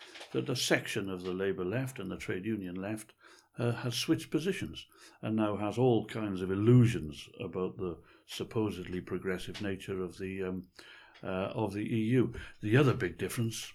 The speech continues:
which you mentioned, of course, was the fundamental change of position of, uh, Plaid Cymru and the S N P. I mean, I was a research officer for, for Plaid Cymru back in the seventies,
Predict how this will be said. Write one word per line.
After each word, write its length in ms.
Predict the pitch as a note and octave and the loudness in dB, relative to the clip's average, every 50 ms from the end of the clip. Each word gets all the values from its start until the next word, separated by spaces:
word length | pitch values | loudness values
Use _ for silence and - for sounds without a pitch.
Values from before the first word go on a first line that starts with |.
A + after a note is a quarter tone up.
| - _ _ - - _ _ _ _ _ _ _ _ _ _ _ _ - - - | -18 _ _ -20 -20 _ _ _ _ _ _ _ _ _ _ _ _ -20 -18 -14
which 220 | - - - - | -12 -10 -8 -6
you 80 | - E2 | -6 -4
mentioned, 380 | E2+ F#2 G2+ G2 - G2 G2 - | -4 -2 -4 -4 -4 -6 -8 -8
of 80 | - | -8
course, 280 | - A#2 A2+ - - - | -6 -6 -6 -6 -6 -4
was 320 | G#2 A#2+ C3+ C#3 G2 A#2+ | -2 0 0 0 -2 -4
the 120 | - F2 - | -6 -10 -10
fundamental 880 | - - - - C#3+ C3+ G#2+ G2+ G#2 G#2+ G#2+ G2+ - - G2 E2+ - - - - - - - - - - - | -10 -10 -8 -4 -2 -2 -2 -2 -2 -4 -4 -4 -6 -8 -8 -8 -8 -12 -20 -20 -20 -20 -20 -18 -16 -12 -8
change 400 | - - B2+ A#2 A2 G#2 F#2+ F#2 | -2 2 4 4 4 2 0 -2
of 160 | F#2+ F2 - | -4 -6 -6
position 540 | - G2 F#2 G#2 G#2+ G#2+ - F#2+ - E2+ E2+ - - | -6 -4 -2 -2 -2 -2 -4 -8 -10 -12 -16 -14 -10
of, 320 | - G2+ F#2+ F#2 F2 - - - | -8 -6 -6 -6 -6 -8 -12 -10
uh, 240 | G#2 G2 F#2+ F2+ F2+ - - _ - | -8 -6 -6 -6 -8 -8 -12 _ -4
Plaid 240 | - A2 G#2+ G#2 - | -2 -2 -2 -2 -2
Cymru 420 | - A2+ G#2 G2 G2 F#2+ F#2+ G2 G#2 - | -4 -4 -2 -2 -2 -4 -4 -6 -8 -8
and 300 | - G#2 G2 F#2+ G2 F#2+ F#2 | -6 -4 -4 -2 -4 -4 -6
the 260 | - G#2+ F#2+ F#2+ G2+ - | -6 -4 -4 -4 -4 -4
S 260 | - G#2+ G#2 - - | -4 -4 -4 -4 -4
N 140 | G2 F2+ F2 | -6 -6 -6
P. 280 | - B2 A2 E2+ - - - - - - - | -4 -4 -4 -4 -6 -8 -14 -20 -20 -16 -10
I 60 | - | -6
mean, 160 | F#2+ G2+ G2+ A2 | -4 0 2 2
I 100 | A#2 A#2+ | 4 4
was 220 | A2 G2+ F2 F#2+ | 4 2 0 -2
a 60 | F#2+ | -2
research 420 | F#2 F2+ - - C3+ C#3 B2 - - | -2 -2 -2 0 0 0 -2 -2 -6
officer 380 | - - - E2+ D#2+ - F2 | -8 -8 -8 -10 -12 -12 -12
for, 120 | E2 D#2 D2+ - _ | -12 -12 -14 -16 _
for 160 | - - - E2+ | -12 -10 -10 -8
Plaid 320 | - - F2+ E2 E2 - | -8 -8 -8 -8 -8 -8
Cymru 320 | - - F2 E2 D#2+ D#2+ | -10 -8 -8 -8 -8 -8
back 220 | - F2+ - - F#2 | -10 -10 -10 -10 -10
in 80 | F2 | -10
the 80 | E2+ - | -10 -8
seventies, 640 | - - G#2+ - - F2 - - G2+ E2 - - | -6 -6 -6 -6 -6 -10 -12 -12 -14 -16 -16 -18